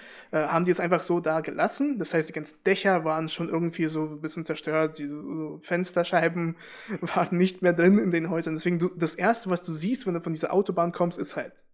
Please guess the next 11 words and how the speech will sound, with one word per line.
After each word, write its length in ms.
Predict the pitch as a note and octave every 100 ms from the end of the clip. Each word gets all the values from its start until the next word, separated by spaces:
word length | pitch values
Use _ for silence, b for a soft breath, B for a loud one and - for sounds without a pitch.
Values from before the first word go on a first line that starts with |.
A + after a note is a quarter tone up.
| _
das. 500 | E3 D#3 E3 - - _ B B B B
Und 80 | -
wir 80 | D3
so, 160 | E3
„Okay, 440 | D#3+ - D#3 G#3+ A#3
das 200 | D#3+ -
ist 220 | E3 -
schon 240 | - D3+ D3+
komisch“, 640 | - D#3+ A3+ C4+ - -
ne? 120 | -
Irgendwie 800 | C#3+ F3+ G3+ F#3 E3+ E3+ D#3+ D#3+